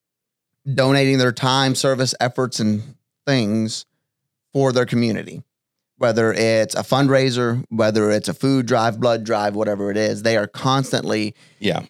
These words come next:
Speaker 1: deep, deeply rooted into their
Speaker 2: And it's, it's part of their core values, if I'm correct.
Speaker 1: It
Speaker 2: If
Speaker 1: is.
Speaker 2: I'm, if
Speaker 1: One of their
Speaker 2: I'm,
Speaker 1: fundament-,
Speaker 2: yeah.
Speaker 1: their fundamentals.
Speaker 2: Their fundamentals, not core values, but <clears throat> fundamentals, as they call them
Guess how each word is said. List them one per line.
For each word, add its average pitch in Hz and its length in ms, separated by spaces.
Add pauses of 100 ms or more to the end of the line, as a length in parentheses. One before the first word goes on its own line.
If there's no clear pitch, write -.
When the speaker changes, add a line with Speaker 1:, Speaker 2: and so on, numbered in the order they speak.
(300)
Speaker 1:
deep, 160 320 (560)
deeply 180 500
rooted 120 640 (160)
into 110 640
their 95 460 (220)
Speaker 2:
And 143 120
it's, 139 200
it's 131 140
part 220 220
of 220 60
their 135 120
core 170 240
values, 113 400
if 87 120
I'm 92 120
correct. - 400 (180)
Speaker 1:
It 147 100
Speaker 2:
If 113 60
Speaker 1:
is. 110 200
Speaker 2:
I'm, - 160
if 98 120
Speaker 1:
One - 100
of 120 60
their 127 100
Speaker 2:
I'm, 101 40
Speaker 1:
fundament-, 127 420
Speaker 2:
yeah. 87 120
Speaker 1:
their 117 160
fundamentals. 120 560
Speaker 2:
Their 160 80
fundamentals, 120 420
not 117 160
core 107 120
values, 101 200
but 98 120
<clears throat> 143 60
fundamentals, 107 440
as 92 180
they 95 120
call 98 240
them 95 180